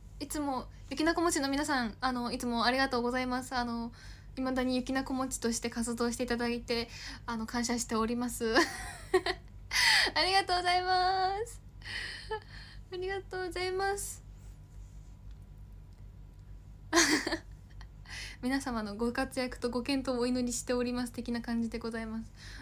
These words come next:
す。<laughs> イエーイ。皆さんありがとうございました。長々長々長々と、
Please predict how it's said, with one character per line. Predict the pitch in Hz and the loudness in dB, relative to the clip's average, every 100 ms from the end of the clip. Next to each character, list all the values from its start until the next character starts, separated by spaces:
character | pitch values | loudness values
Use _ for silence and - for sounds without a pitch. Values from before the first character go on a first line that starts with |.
| - | -8
す。 | - - - | -2 -2 0
<laughs> | - - 370 330 - - - - - - - - - - - - - - - - - - - - - - - - - - - - - - - - - - - - - | 4 8 8 6 -2 -6 -14 -16 -14 -16 -16 -16 -12 -8 -6 -4 -6 -6 -8 -10 -12 -14 -16 -16 -18 -16 -16 -16 -16 -16 -16 -16 -16 -16 -16 -18 -16 -16 -16 -16 -10
イ | 269 | -6
エ | 285 | -4
ー | 320 330 330 311 | -4 -4 -6 -8
イ。 | 269 - - - | -10 -14 -16 -10
皆 | 269 320 | 0 2
さ | 370 | 2
ん | 262 | 2
あ | |
り | 302 | 2
が | 415 | 2
と | 392 | 2
う | |
ご | 311 | 2
ざ | 320 | 4
い | |
ま | 330 359 | 4 2
し | |
た。 | 294 | 2
長 | 277 269 | 2 2
々 | 277 277 | 2 2
長 | 269 262 254 | 0 0 0
々 | 254 | 0
長 | 240 240 | 2 2
々 | 233 226 | 0 0
と、 | 208 214 | -2 -4